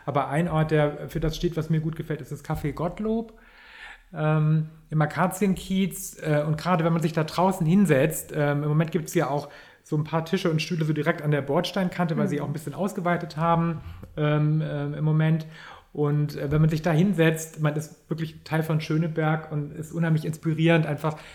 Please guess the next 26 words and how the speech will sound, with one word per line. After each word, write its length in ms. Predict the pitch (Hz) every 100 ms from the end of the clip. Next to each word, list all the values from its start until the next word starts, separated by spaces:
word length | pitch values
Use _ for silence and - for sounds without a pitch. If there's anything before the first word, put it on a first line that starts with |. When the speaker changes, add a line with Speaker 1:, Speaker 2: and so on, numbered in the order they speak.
| -
Speaker 1:
Teil 180 | - 160
dieses 220 | 156 139
Stadtteils 500 | - 143 151 143 117
auch 240 | 117 117 -
zu 140 | 135
sein. 340 | 113 117 131
Und 60 | 143
ich 100 | 123
bin 120 | 156
da 60 | 135
unheimlich 420 | 127 123 120 107
gern, 260 | 127 117 120
wenn 340 | 117 123 117
das 160 | 104 -
meine 240 | 131 123
Zeit 260 | - 120 123
erlaubt 400 | - 123 127 139
und 140 | 131 127
finde 160 | 139 123
das 140 | - - - _ _ _
einen 100 | 139
sehr 140 | 123 135
inspirierenden, 800 | 131 - 131 127 127 127 123 113 _
typisch 340 | - 156 160 -
Schöneberger 680 | 139 135 131 120 123 127
Ort. 360 | 123 117 - -